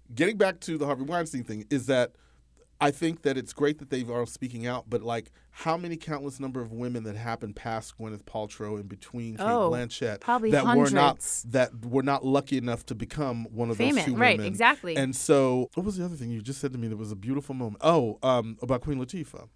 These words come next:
Speaker 1: So I recently, I did this joke in my act, 'cause, you know, I am a comedian, you know,
Speaker 2: Mm-hmm.
Speaker 1: you know.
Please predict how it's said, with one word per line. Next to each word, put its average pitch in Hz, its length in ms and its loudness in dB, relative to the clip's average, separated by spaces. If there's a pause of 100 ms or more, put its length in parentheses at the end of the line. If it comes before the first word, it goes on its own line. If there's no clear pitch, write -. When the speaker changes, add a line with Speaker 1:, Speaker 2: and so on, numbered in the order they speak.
(520)
Speaker 1:
So 156 400 4
I 139 40 0
recently, 170 460 0
I 135 60 0
did 131 200 -6
this 127 140 -6
joke 113 300 -4
in 117 80 -6
my 107 120 -6
act, - 440 -16
'cause, 113 240 -6
you 113 60 -8
know, 95 160 -6
I 95 80 -8
am 104 120 -6
a 120 40 -8
comedian, 104 500 -12 (100)
you - 0 - (120)
know, 233 120 0
Speaker 2:
Mm-hmm. 190 260 -6
Speaker 1:
you 147 120 -6
know. - 140 -14